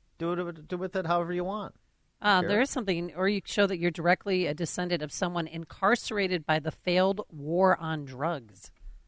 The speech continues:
Speaker 1: Hmm.
Speaker 2: Oh, that's interesting, too.
Speaker 1: Oh, you,
Speaker 2: Hmm.
Speaker 1: you still have to
Speaker 2: I'm
Speaker 1: be
Speaker 2: reading into the plan. Oh, you still have to be eighteen years old. You have to, yeah, everything you said. Identify as black or African American on public documents for ten years.
Speaker 1: Well,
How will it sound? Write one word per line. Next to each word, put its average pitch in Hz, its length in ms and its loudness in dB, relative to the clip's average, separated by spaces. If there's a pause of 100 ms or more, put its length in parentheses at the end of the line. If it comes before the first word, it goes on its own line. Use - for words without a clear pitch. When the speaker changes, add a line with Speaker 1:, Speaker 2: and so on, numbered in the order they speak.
(1160)
Speaker 1:
Hmm. 185 180 -6 (400)
Speaker 2:
Oh, 180 120 -10
that's 208 220 -12
interesting, 143 520 -20
too. 151 280 -20 (520)
Speaker 1:
Oh, 135 60 -4
you, 135 180 -2
Speaker 2:
Hmm. 131 60 -2
Speaker 1:
you 123 80 -4
still 139 240 0
have 127 140 2
to 208 40 -6
Speaker 2:
I'm 208 60 2
Speaker 1:
be 208 60 2
Speaker 2:
reading 196 280 2
into 156 160 -4
the 135 100 -6
plan. 135 340 -14
Oh, 208 60 0
you 226 160 0
still 214 180 -4
have 185 100 0
to 165 80 -10
be 160 140 -4
eighteen 165 260 -8
years 151 120 -10
old. 143 200 -8
You 143 60 -12
have 135 100 -16
to, 143 100 -20
yeah, 131 160 -10 (100)
everything 135 320 -12
you 135 100 -12
said. 117 260 -12 (400)
Identify 165 540 2
as 160 140 -2
black 170 380 4
or 180 60 0
African 170 340 -2
American 175 380 -4
on 147 100 -8
public 156 380 -8
documents 151 500 -6
for 143 120 -16
ten 139 220 -10
years. 120 360 -18 (280)
Speaker 1:
Well, 104 300 -4